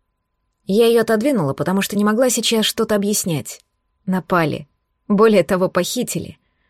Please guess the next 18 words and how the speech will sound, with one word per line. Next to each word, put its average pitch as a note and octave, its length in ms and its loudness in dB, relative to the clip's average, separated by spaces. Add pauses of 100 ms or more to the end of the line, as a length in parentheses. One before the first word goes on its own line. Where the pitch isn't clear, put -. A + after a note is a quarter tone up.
Но G#3 120 0
какое A#3+ 260 4
это A3+ 160 4
имело A3 260 2
значение? F#3+ 640 -4 (380)
Мой G#3+ 220 4
Темка A#3 300 0
лежит F3+ 300 2
в - 40 -2
реанимации. G#3 840 0 (1040)
"В - 80 -10
смотровую", G#3 760 2 (380)
глянув F#3+ 520 2
на G3 100 2
меня, G#3 360 2
коротко A#3+ 420 0
бросил G3 380 2
врач. - 560 -6